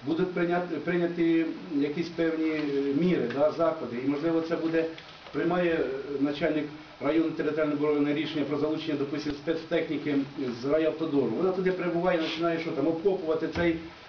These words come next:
е, правильно, як там, очаг, да, цієї пожежі, щоб вона далі не розповсюджувалася. А ви вже собі будете, і, вважаєш, немає спецтехніки, там, ескаваторів, тракторів. Тобто залучається якийсь ескаватор, чи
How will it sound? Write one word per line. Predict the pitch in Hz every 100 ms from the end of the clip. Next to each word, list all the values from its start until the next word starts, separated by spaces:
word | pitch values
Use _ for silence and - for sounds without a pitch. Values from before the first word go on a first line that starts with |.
| -
е, | 123 127 127 123 120 110 -
правильно, | 151 143 143
як | 143 127
там, | 127
очаг, | 139 180 113 110
да, | 156 175 - - - - - - 120 117
цієї | 165 165
пожежі, | 160 170 160 156 - 92 - - - -
щоб | 151
вона | 165 170
далі | 175 170 160
не |
розповсюджувалася. | 156 - 156 - 139 117 101 98 139
А |
ви | 196
вже | 208
собі | 202 190
будете, | 180 185 160
і, | 156
вважаєш, | 151 160 165
немає | 185 208 196
спецтехніки, | 170 - 156 139 127
там, | 135 151
ескаваторів, | 180 151 160 160 139 131
тракторів. | 175 180 185 147 123 160
Тобто | 160 175 165 - -
залучається | 156 165 208 202 190
якийсь | 180 185
ескаватор, | 185 - 190 202 190
чи | 143